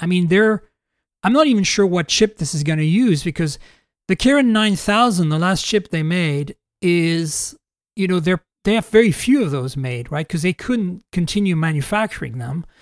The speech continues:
So because of lack of foundries and stuff. And so I'm wondering, you know, nobody knows the specs on this, but we're, I'm wondering where they're gonna go. Obviously, they were smart to sell off Honor. And Honor, we covered this on the last couple of shows.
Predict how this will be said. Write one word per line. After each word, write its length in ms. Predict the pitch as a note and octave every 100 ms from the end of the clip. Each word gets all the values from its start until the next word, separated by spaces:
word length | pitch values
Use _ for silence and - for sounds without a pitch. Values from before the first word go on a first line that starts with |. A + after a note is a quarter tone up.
| - - - _
So 460 | - - G#3+ G3+ F#3+
because 320 | F#3 F#3+ E3+
of 160 | E3+ D#3+
lack 280 | F3 F#3
of 120 | F#3+ -
foundries 560 | F#3 F#3 F3 D3+ C3+
and 100 | C3
stuff. 460 | - - B2+ D3 - - _ _ _ _ -
And 100 | F3
so 140 | - A3
I'm 180 | A3
wondering, 560 | G#3 B3 C4 B3+ A3 G#3+ _ _ _ _ _ -
you 120 | G3
know, 160 | F#3 F3
nobody 320 | G#3+ A#3 A3
knows 240 | G3+ F3+
the 80 | E3
specs 400 | - G3+ G3+ -
on 120 | D#3+
this, 200 | D3+ C#3+
but 140 | - D3+
we're, 180 | D3+ -
I'm 100 | E3
wondering 340 | F3 F#3 F3+ D#3+
where 160 | D#3
they're 120 | D3+
gonna 180 | C#3+ D3+
go. 140 | D#3 F#3
Obviously, 480 | G#3+ B3 A3 A3
they 120 | F#3 F#3
were 120 | E3
smart 420 | - G#3 A3+ A3
to 140 | G3
sell 320 | D#3+ - F3+ E3+
off 240 | D#3 - -
Honor. 560 | F#3 A3 F#3 C#3 F#3+ - _ _ _ _
And 160 | F3 F#3
Honor, 600 | F3 G3 A3+ G#3+ G3 F#3 F3+
we 120 | E3+
covered 320 | - G#3 F#3
this 200 | E3+ -
on 80 | E3
the 60 | D#3
last 240 | D#3+ -
couple 260 | D#3+ C#3+ C#3+
of 60 |
shows. 200 | - D3